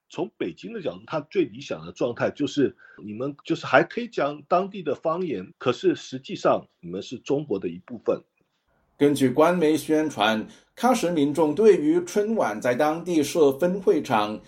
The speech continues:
Speaker 2: 兴高采烈。事件宇却相信，即使当地维吾尔族人反感、不满，基于人身安全考量，也会选择保持沉默、逆来顺受。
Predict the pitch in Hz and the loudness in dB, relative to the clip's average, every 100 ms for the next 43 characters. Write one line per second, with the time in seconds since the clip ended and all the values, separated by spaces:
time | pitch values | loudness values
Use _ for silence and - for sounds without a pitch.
0 | - - 113 127 135 - 95 65 110 95 | -8 -2 0 4 4 4 -6 -4 0 0
1 | 73 _ _ _ _ - 233 185 170 120 | 0 _ _ _ _ 0 2 6 4 4
2 | 98 - 131 110 113 113 127 147 127 104 | -4 -2 -2 0 -2 -2 -2 2 2 0
3 | - - _ _ 196 254 156 135 196 214 | -8 -20 _ _ 0 4 4 4 4 2
4 | 208 185 151 147 214 139 143 165 - 160 | 0 2 4 4 6 6 6 4 0 2
5 | 156 139 151 - 92 147 120 90 85 - | 2 2 0 -2 -2 0 0 0 -4 -8
6 | - 135 113 92 85 78 - _ _ _ | 0 0 2 -2 -2 -6 -16 _ _ _
7 | - 185 156 160 135 180 202 202 214 226 | -4 2 4 6 4 2 0 2 2 0
8 | 220 180 180 120 73 87 95 98 117 127 | 2 0 0 -4 -4 0 2 2 0 -4
9 | 123 117 113 190 - 135 131 131 139 151 | 2 2 6 4 4 2 2 2 4 4
10 | 170 117 95 - 175 - 117 131 160 139 | 6 4 4 -2 -6 -4 -4 -2 4 6
11 | 107 - _ _ - 170 127 98 127 - | 6 2 _ _ -6 2 4 4 2 2
12 | 135 90 117 87 - | -2 0 2 2 -2